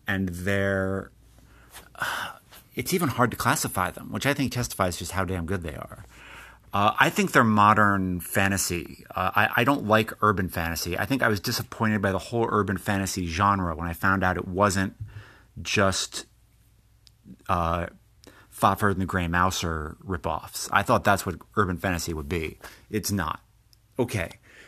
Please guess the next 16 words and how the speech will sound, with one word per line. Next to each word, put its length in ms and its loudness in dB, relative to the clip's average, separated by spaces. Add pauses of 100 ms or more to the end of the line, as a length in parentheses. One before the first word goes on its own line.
(140)
so 340 2 (1120)
th-, 300 -6
I 100 2
would 80 -4
say 120 0
they're 100 4
modern 400 2
fantasy, 420 -2
which 140 -2
is 140 -4
usually 300 0
not 360 2
a 60 -2
genre 480 0
I 200 0
like, 540 -6